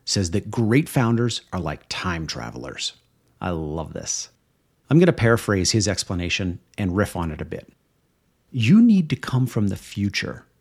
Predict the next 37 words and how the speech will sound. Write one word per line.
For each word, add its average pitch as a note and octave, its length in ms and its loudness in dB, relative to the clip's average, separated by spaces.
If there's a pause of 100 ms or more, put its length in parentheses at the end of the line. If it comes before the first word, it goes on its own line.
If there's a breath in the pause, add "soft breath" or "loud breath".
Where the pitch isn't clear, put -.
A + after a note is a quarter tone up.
(220)
and A2+ 180 -2
tell F#3 480 0
the D3 120 -2
present C3 440 -2
day A2+ 160 0
investor G2 480 -2 (100)
what A#2 160 0
the A#2 60 2
world A#2+ 480 2
is G#2+ 140 -2
like G2 320 -6 (220 soft breath)
with G#2 120 -4
your A2 300 4
product A2 520 -2 (140)
at - 160 -12
full - 300 -6
scale. - 540 -8 (540 soft breath)
How F3+ 260 2
have D3+ 100 4
you C3 140 2
changed C#3 560 2
people's - 420 -6
lives? - 600 -4 (480 soft breath)
And D3 360 6
as B2+ 200 4
important, G#2 520 0
what D3 140 4
are A3 80 8
the C4+ 180 6
inflection - 680 -2
points - 440 -8 (440 soft breath)
that F#2+ 120 -6
bring A#2 240 2
your G#2+ 340 4
future - 480 -6 (240)
into G2 280 0
existence? - 800 -6